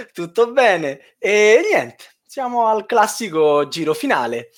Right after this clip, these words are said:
che vede per l'ultima volta la mia domanda, <laughs> quella su Battlestar Galactica, ai miei colleghi. Perché da qui in poi basta. Sì, anno nuovo, domanda nuova.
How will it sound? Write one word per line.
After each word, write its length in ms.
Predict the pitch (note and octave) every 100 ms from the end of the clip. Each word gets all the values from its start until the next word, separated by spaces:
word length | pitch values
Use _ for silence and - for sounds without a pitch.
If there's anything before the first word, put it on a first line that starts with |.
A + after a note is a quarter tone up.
| - _ -
che 220 | C4 A3
vede 760 | E3+ C4 A3+ C3+ B2 A2 - _
per 280 | - D#3 C#3+
l'ultima 840 | E3 A3+ B3 F3+ - - B2 G#2
volta 840 | G#2+ C3+ C#3+ C#3+ - D3 D3 - _ _ _ _ _ _ _ - -
la 120 | F3+
mia 260 | C#3 C#3
domanda, 840 | C#3 C#3 C3 C3 C3+ C#3+ C#3 C3+ -
<laughs> 40 |
quella 200 | - - -
su 140 | F#3+
Battlestar 480 | D#3+ E3+ E3 - E3
Galactica, 680 | E3+ C#3+ D3 - D3 D#3 D3+ - _ _
ai 160 | E4 C#4+
miei 160 | A3 F3
colleghi. 540 | D#3 C3+ A2+ G#2+ A2 _ _ _ _
Perché 320 | F#3+ - D#3+
da 140 | C#3+
qui 140 | - G#3
in 100 | E3+
poi 480 | G#3 A3+ A#3+ B3 - _ _ -
basta. 420 | C#3 - - - _ _ _ _
Sì, 300 | - C3 G#2+
anno 320 | C3 F3+ F#3+ F3
nuovo, 760 | F#3 A3+ A3+ A3 A3 A3 - _
domanda 460 | C#3+ F3+ G3 F#3
nuova. 560 | F3 D#3+ B2+ A2 G#2+ -